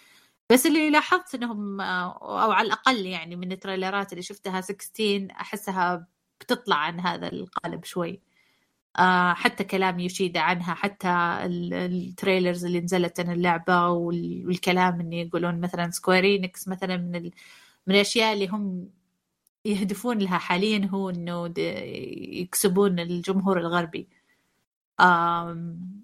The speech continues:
آه، لأنهم ما، ما أدري شلون بيكسبون الجمهور، الجمهور الغربي، هم باعوا ال-، ال-، الويسترن كاتالوج حقهم، بس يعني. ف-، فمن كلام يوشيدا ومن كلام ال-، ال-، ال-، هذا إنهم يبغون يبدون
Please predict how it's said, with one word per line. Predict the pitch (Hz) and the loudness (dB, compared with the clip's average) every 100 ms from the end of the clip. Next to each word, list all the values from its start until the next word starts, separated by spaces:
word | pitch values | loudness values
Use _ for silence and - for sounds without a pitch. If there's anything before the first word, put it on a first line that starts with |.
| 262 _ _ | -20 _ _
آه، | - 185 180 180 175 - | -2 2 4 2 0 -4
لأنهم | 170 190 185 196 185 180 190 - | -2 0 0 0 0 -2 -4 -2
ما، | 240 | 0
ما | 269 359 | 6 6
أدري | 349 | 6
شلون | 311 262 226 | 4 0 -2
بيكسبون | 214 - 214 220 | -4 -6 -6 -4
الجمهور، | 196 202 214 190 185 - | -4 -2 -2 -4 -6 -8
الجمهور | 185 175 196 240 254 | -8 -6 0 4 4
الغربي، | 196 180 240 185 190 | 2 -2 -2 0 0
هم | 202 180 | 0 2
باعوا | 220 196 175 180 - 381 381 294 - | 4 4 2 -2 -12 -12 -10 -10 -4
ال-، | 208 196 185 | -2 -2 -2
ال-، | 180 185 180 | -2 -2 -4
الويسترن | 180 180 208 254 - 185 | -4 0 0 0 -4 -4
كاتالوج | 202 220 185 180 180 | -2 -2 0 -2 -4
حقهم، | 190 185 185 180 | -6 -2 -4 0
بس | 202 196 | 0 2
يعني. | 220 170 180 185 _ _ _ _ _ | 0 -2 -10 -20 _ _ _ _ _
ف-، | 226 226 226 226 220 196 170 131 117 190 | 8 10 8 4 0 -2 -8 -10 -12 -4
فمن | 262 311 | -4 -2
كلام | 302 339 294 | 0 0 0
يوشيدا | 233 - 214 196 190 | -2 -2 -4 -2 -2
ومن | 190 208 | -2 -4
كلام | 226 214 208 196 | -2 0 0 -2
ال-، | 185 190 190 | -6 -8 -8
ال-، | 190 190 190 | -8 -8 -10
ال-، | 190 180 | -8 -4
هذا | 190 190 170 | 0 0 0
إنهم | 170 175 175 | -4 -4 -4
يبغون | 175 170 190 180 | -6 0 0 0
يبدون | 170 175 190 180 | -4 0 0 0